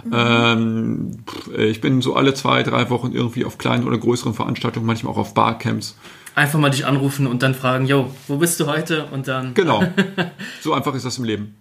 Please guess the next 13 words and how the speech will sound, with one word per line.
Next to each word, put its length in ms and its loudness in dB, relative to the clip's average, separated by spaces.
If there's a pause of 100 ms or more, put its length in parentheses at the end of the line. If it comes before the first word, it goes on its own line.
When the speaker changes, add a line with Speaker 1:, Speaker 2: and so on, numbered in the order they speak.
Speaker 3:
Super 340 0
geil, 240 2
super. 300 -4
Danke 240 -2
dir. 260 2
Äh, 120 4
noch 180 2
eine 200 2
letzte 380 2
entscheidende 440 2
Frage. 560 0
Welchen 340 2
Podcast 680 -2